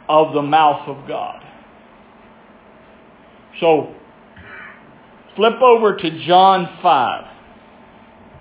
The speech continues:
And I'll have to take my, slow down 'cause I wanna run and preach. And, um,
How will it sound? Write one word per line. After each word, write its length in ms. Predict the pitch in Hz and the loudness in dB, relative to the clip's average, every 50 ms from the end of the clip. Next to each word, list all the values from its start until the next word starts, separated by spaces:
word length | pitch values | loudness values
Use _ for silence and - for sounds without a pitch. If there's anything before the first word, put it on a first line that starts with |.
| - - - - - - - - - - - - - - - - - - - - - - - - - - - - - - - - - - - - - _ _ - - - - - | -20 -20 -20 -20 -20 -20 -20 -20 -20 -20 -20 -20 -20 -20 -20 -20 -20 -20 -20 -20 -20 -20 -20 -20 -20 -20 -20 -20 -20 -20 -20 -20 -20 -20 -20 -20 -20 _ _ -20 -20 -20 -16 -14
And 140 | 104 104 113 | -10 -6 -2
I'll 180 | 117 120 120 | -2 -2 0
have 240 | 127 135 131 127 - | 0 0 -2 -2 -6
to 160 | 131 120 - | -14 -10 -8
take 260 | 147 139 139 131 - | -6 -6 -6 -8 -10
my, 400 | 143 143 139 127 127 123 113 - - - - - - - - - - - - - | -8 -6 -4 -2 -4 -4 -6 -10 -16 -20 -20 -20 -20 -20 -20 -20 -20 -20 -10 -4
slow 240 | 139 139 139 143 | -2 0 0 0
down 440 | 135 123 135 135 127 127 131 139 131 | -2 -4 -4 -4 -4 -4 -4 -6 -8
'cause 200 | 113 113 107 113 | -10 -12 -8 -4
I 120 | 123 117 123 | -4 -2 -2
wanna 300 | 123 123 123 120 113 113 | -2 -4 -6 -8 -8 -6
run 300 | 120 127 127 123 123 120 | -6 -4 -4 -4 -6 -6
and 220 | 110 110 110 110 | -8 -10 -12 -12
preach. 220 | - - 131 110 - - - - - - - - - - - - - - - - - - - - - - - - - - - - - - - - _ - - - - - - - - - - - - - - - | -12 -10 -10 -10 -12 -16 -20 -20 -20 -20 -20 -20 -20 -20 -20 -20 -20 -20 -20 -20 -20 -20 -20 -20 -20 -20 -20 -20 -20 -20 -20 -20 -20 -20 -20 -20 _ -20 -20 -20 -20 -20 -20 -20 -20 -20 -20 -20 -20 -20 -18 -16
And, 260 | 113 101 107 107 101 | -14 -12 -12 -8 -6
um, 340 | 101 101 92 92 98 117 | -6 -4 -4 -6 -8 -12